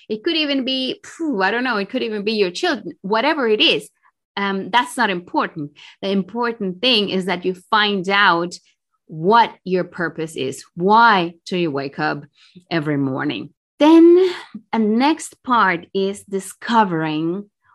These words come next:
what are the small T traumas in your life. We all have traumas. There are big traumas, like, uh, big T traumas. That's, uh, what, uh, what they're called in psychology usually.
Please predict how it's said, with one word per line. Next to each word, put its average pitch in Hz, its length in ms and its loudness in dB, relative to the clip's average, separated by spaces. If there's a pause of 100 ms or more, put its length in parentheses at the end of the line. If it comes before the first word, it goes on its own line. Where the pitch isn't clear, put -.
(140)
what 226 440 0 (100)
are 175 460 4 (120)
the 190 180 -6
small 202 720 0
T 185 680 -4
traumas 147 800 -2
in 143 160 -4
your 139 100 -6
life. 117 480 -10 (520)
We 285 200 4
all 190 140 4
have 175 180 -2
traumas. - 500 -8 (300)
There 208 140 0
are 147 340 2
big 262 220 0
traumas, 311 560 0 (120)
like, 151 400 -6
uh, 156 220 -4
big 156 680 -4
T 302 380 2
traumas. 302 560 0
That's, 220 320 -4
uh, 190 300 -4
what, 175 480 -4
uh, 156 140 -8 (180)
what 180 160 -2
they're 175 120 -2
called 202 360 2
in 190 100 -4
psychology 190 800 -4 (340)
usually. 233 560 2